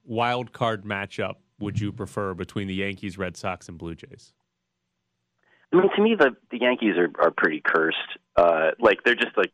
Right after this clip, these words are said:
Speaker 2: a grim team to watch. I, maybe it's that I know too many Yankee fans because the team is, is good. They have a lot of good players on it. And yet my friends that are Yankee fans talk about them like an ailing pet. <laughs>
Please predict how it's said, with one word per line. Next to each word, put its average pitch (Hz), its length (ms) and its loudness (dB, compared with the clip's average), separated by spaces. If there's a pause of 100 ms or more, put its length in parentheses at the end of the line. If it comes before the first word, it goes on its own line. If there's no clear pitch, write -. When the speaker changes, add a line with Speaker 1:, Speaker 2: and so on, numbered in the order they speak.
(140)
Speaker 2:
a 92 80 2
grim 82 500 2
team 85 160 0
to 78 60 2
watch. 76 380 4
I, 135 80 6
maybe 190 240 4
it's 165 180 0
that 117 260 4
I 92 220 0
know 92 180 6
too - 140 -8
many 87 260 2
Yankee 78 340 -4
fans 95 340 4
because 90 260 0 (500)
the 165 60 6
team 233 220 4
is, 156 100 2 (180)
is 170 360 6
good. 139 340 4
They 123 100 6
have 120 140 4
a 117 40 6
lot 107 200 6
of 104 100 -2
good 104 220 0
players 110 400 4
on 135 160 4
it. 143 180 2 (440)
And 127 180 4
yet 131 180 4 (380)
my 135 260 4
friends 151 320 4 (180)
that 120 140 6
are 113 80 6
Yankee 147 320 4
fans 107 300 4
talk 117 260 2
about 101 240 4
them 95 160 2
like 95 360 2
an 90 180 -4
ailing 101 400 4
pet. - 380 2
<laughs> - 40 -16